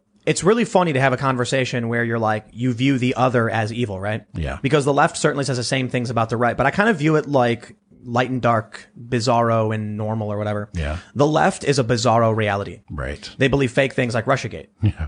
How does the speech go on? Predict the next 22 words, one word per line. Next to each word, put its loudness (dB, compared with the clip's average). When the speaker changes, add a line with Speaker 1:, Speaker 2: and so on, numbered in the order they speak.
Speaker 1:
They 4
ignore 2
real 4
things -2
like -2
the -6
Hunter -4
Biden 0
scandal. -8
They 0
Speaker 2:
Correct, 2
Speaker 1:
believe 0
the 0
Speaker 2:
right. 0
Speaker 1:
Hunter -2
Biden 0
scandal's -4
fake, 0
even -4
though 0
there's -6
photos. -2